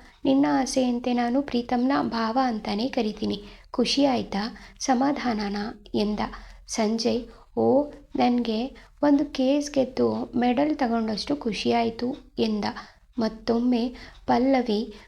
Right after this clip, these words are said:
ಮನಸ್ಸಲ್ಲಿ ಅನುಮಾನ ಸುಳಿದಾಡಿತು. ಆದರೆ ಇವತ್ತು ಸಂಜಯ್ ಇದ್ದ ಪರಿಸ್ಥಿತಿಯಲ್ಲಿ ಅವನನ್ನು ಪ್ರಶ್ನೆ ಮಾಡುವುದು ಸರಿಯಲ್ಲ ಎಂದುಕೊಂಡು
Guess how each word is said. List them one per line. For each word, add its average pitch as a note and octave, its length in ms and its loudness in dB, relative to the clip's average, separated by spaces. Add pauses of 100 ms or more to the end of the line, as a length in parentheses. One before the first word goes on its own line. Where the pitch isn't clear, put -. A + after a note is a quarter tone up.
(100)
ಮನಸ್ಸಲ್ಲಿ A#3+ 760 0
ಅನುಮಾನ A3 480 -2 (160)
ಸುಳಿದಾಡಿತು. G#3 720 -4 (360)
ಆದರೆ A3 480 -2 (340)
ಇವತ್ತು A#3 640 -2
ಸಂಜಯ್ B3 580 2
ಇದ್ದ - 160 -6 (120)
ಪರಿಸ್ಥಿತಿಯಲ್ಲಿ A3 1040 -2 (320)
ಅವನನ್ನು B3 680 0 (260)
ಪ್ರಶ್ನೆ B3 360 2
ಮಾಡುವುದು B3 640 2
ಸರಿಯಲ್ಲ A3+ 600 2 (280)
ಎಂದುಕೊಂಡು G#3+ 800 -2